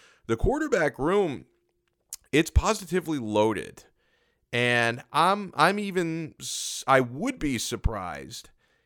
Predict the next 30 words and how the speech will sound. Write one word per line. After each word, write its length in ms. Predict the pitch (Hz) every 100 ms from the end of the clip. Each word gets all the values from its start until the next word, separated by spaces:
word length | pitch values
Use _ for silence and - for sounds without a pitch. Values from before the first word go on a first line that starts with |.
| _ -
if 220 | 131 -
they 160 | 123
land 640 | 120 110 117 117 113 113 113 -
a 80 |
big-time 1120 | 101 87 _ 127 117 - - 110 107 104 104 107
class 360 | - 113 107 -
of 120 | 101
twenty 320 | - 110 104
twenty-three 560 | 92 104 98 92 98 92
quarterback 640 | - 107 101 92 90 87 -
only 320 | 117 117 113
because 480 | 98 98 - 110 98
there 220 | - 92
are 40 | 87
so 300 | - - 110
many 160 | 104
young 300 | 98 95 92
Q 240 | 92 - 95
Bs 260 | 92 87
already 400 | 92 90 90 85
in 80 | 85
the 80 | 80
room. 400 | 82 95 107 117
But 240 | 98 92 - _ _ _ _ _
I 140 | 113 127
would 160 | 139
certainly 400 | - 143 120 113
welcome 480 | 120 110 107 98 82
it. 240 | 73 58 - _
And 520 | 92 90 85 87 123